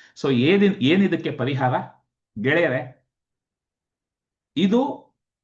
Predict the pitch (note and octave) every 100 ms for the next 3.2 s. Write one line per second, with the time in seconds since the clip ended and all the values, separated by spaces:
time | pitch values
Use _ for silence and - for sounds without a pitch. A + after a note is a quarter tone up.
0 | _ _ _ _ A2 A2+ D#3+ A3+ G#3 A#2
1 | G#2+ - - C3+ D3 E3+ D3+ B2 C#3+ F#3+
2 | A#3+ F#3 D#3 D#3 C#3+ B2+ G#2+ - _ B2
3 | D3 D#3+